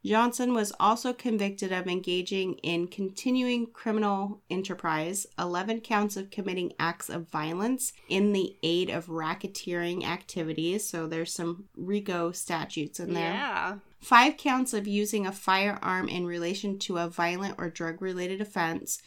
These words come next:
Speaker 1: two counts of possession of cocaine with the intent to distribute, and then Johnson spent over twenty-seven years on death row before his execution.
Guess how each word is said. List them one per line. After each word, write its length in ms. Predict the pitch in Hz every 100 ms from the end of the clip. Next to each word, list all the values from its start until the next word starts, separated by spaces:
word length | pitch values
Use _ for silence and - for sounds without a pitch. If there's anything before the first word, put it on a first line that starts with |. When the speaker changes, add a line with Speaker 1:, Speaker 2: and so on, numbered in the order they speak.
| _
Speaker 1:
two 220 | - 269 269
counts 340 | 277 247 240
of 160 | 233 -
possession 480 | 202 190 202 -
of 140 | 214 202
cocaine 560 | - 175 - 190 202
with 140 | 190 185
the 100 | 170
intent 480 | 165 - 196 180 -
to 120 | 185
distribute, 680 | 175 170 - 214 247 285 - -
and 180 | 180 190
then 200 | 175 175
Johnson 500 | 208 208 226 220 226
spent 340 | 220 196 185 -
over 260 | 185 180 180
twenty-seven 840 | - - 240 262 - 214 208 196
years 340 | 180 170 170 -
on 260 | 170 170
death 340 | 170 160 - 156
row 240 | 151 151
before 380 | 165 170 - 175
his 200 | 175 -
execution. 920 | 156 - 196 - 175 - - - -